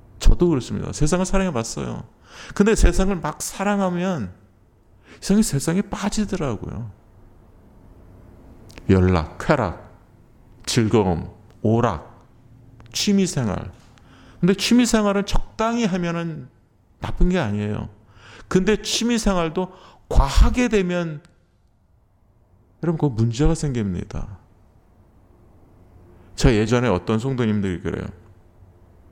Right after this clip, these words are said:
이 비디오가 있을 때 말입니다. 요즘에 지금 인터넷이 없을 때. 한 이십 년 전이겠죠? 근데 그분이 그러더라고요. 자기가, 아, 날짜를 잡아가지고 보고 싶은 비디오를 못 봤대요.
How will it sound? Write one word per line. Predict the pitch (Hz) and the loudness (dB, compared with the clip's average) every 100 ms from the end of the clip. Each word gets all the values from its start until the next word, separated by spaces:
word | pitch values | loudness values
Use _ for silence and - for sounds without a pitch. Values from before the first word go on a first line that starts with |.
| - - - - - - - - - - - - - - - | -20 -20 -20 -20 -20 -20 -20 -20 -20 -20 -20 -20 -20 -20 -2
이 | 95 - - | -2 0 0
비디오가 | 135 143 165 139 | 2 4 4 4
있을 | 113 113 | 2 -2
때 | - 90 | -2 -2
말입니다. | 78 76 76 - 113 101 | -2 -4 -6 -6 -4 -4
요즘에 | 92 95 | 0 0
지금 | - - | 0 2
인터넷이 | 113 - 110 101 85 | 4 6 4 2 -2
없을 | - 90 | -2 -10
때. | - - - - - - - - | -10 -12 -12 -18 -20 -20 -20 -6
한 | 95 | -2
이십 | 107 131 | 0 0
년 | 131 120 | 0 0
전이겠죠? | 113 101 95 - 147 147 - - - - - - - - - - - - - - | 0 0 -4 -6 -10 -10 -16 -20 -20 -20 -20 -20 -20 -20 -20 -20 -20 -20 -6 2
근데 | 170 180 175 - - - - | 4 2 -2 -12 -18 -20 -4
그분이 | 165 151 180 | -2 0 0
그러더라고요. | 165 143 123 113 101 | 2 0 2 -2 0
자기가, | 120 120 139 135 113 - - - - - - | -4 -2 -2 -4 -8 -20 -20 -20 -20 -20 -8
아, | 113 117 110 | -4 -2 -2
날짜를 | 110 117 151 135 | -2 -2 -2 -2
잡아가지고 | 123 113 110 117 - | -2 -2 -2 -4 2
보고 | - 135 | 4 4
싶은 | 143 - 151 | 2 -4 -8
비디오를 | 131 123 123 120 135 | -6 -2 0 0 -2
못 | 98 95 | -2 -4
봤대요. | 90 - 90 82 | -8 -8 -10 -10